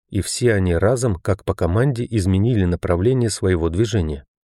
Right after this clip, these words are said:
Я поднялся и со всей возможной скоростью побежал вниз по склону. Поначалу мне показалось, что мой план сработал,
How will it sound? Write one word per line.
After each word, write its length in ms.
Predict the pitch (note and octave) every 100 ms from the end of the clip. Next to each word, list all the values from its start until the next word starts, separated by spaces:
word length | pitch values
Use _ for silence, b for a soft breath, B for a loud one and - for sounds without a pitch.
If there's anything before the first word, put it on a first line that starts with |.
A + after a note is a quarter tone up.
| _ _ _ _
Я 180 | F#2 F#2
поднялся 600 | - D#2 F#2+ D3+ - C3
и 180 | - G#2+
со 160 | -
всей 320 | F#2+ - B2+ G2+
возможной 580 | E2+ E2+ F#2 A#2+ F#2
скоростью 600 | D#2+ - C#3 D3+ - B2
побежал 460 | G2 F2+ F#2 G#2 A#2
вниз 320 | F#2+ F#2 F2+
по 120 | -
склону. 480 | G#2 - B2+ F#2 D#2 - _ _ _ _ _ _ _
Поначалу 560 | - F2+ F#2 - F#3 F3
мне 180 | B2+ A2+
показалось, 540 | G#2+ G2+ F#2 C#3+ D#3
что 240 | - - G2+
мой 180 | F#2
план 300 | F2 F#2 F2+
сработал, 720 | F2+ - C3+ C#3 G#2 - E2